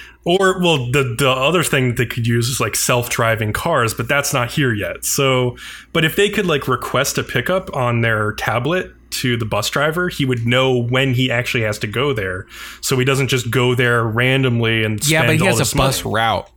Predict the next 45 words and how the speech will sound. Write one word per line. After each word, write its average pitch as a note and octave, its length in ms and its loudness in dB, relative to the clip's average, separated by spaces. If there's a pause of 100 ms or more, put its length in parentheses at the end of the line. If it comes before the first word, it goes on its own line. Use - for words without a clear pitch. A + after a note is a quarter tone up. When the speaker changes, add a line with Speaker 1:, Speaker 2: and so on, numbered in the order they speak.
(480)
Speaker 1:
He F3+ 140 2
has A3 120 4
a G#3 80 4
route, F#3 340 2
but C#3+ 120 0
maybe E3 340 2
he E3 160 2
could C#3+ 140 -4
go D3 320 0
out C#3 180 2
of C#3 80 2
his C3 160 -2
way, C3+ 520 2
like, B2 220 0
when B2 460 0
they B2+ 160 2
have, A#2+ 400 -2
when C3+ 220 2
they B2 320 0 (220)
schedule B2 600 0
a A2+ 60 -2
pickup. G#2 500 -4
And G2+ 300 -6 (100)
I D3+ 180 0
don't A2 160 -2
know. F2+ 220 -4 (320)
I, F3 100 2
I F#3 140 0 (120)
figured G#3+ 300 2
there D#3 120 2
has F#3 220 0
to F3 60 -2
be D#3 80 2
some D3+ 360 0
way B2 100 4
you A2+ 160 2
can A2+ 160 0
do G#2 200 -4
this, - 360 -6
like, G#2 300 -4
where A#2 200 0
it A#2 100 -4
would A2 160 -4
work. - 500 -10
But G2+ 280 -8